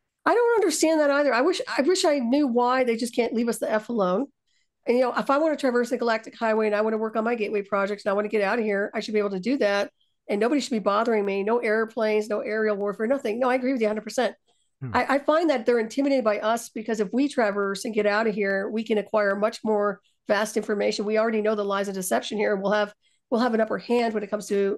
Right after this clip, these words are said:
Speaker 1: even more advanced technologies to, um, negate what they're doing here. And, and of course, what if they can't play King of the Hill anymore? Well, what's the fun in it, right?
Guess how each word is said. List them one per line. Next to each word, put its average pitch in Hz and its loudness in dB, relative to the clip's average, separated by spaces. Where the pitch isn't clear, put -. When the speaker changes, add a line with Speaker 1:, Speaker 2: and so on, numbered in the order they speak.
Speaker 1:
even 214 0
more 196 2
advanced 196 -2
technologies 190 0
to, 196 2
um, 190 -2
negate 208 0
what 202 -2
they're 202 0
doing 202 2
here. 202 2
And, 190 -2
and 214 0
of 214 -2
course, 277 0
what 311 0
if 320 -2
they 320 2
can't 370 -2
play 320 0
King 302 0
of 240 0
the 214 0
Hill 311 2
anymore? 226 0
Well, 302 0
what's 320 0
the 311 -6
fun 311 2
in 370 2
it, 180 -4
right? 214 0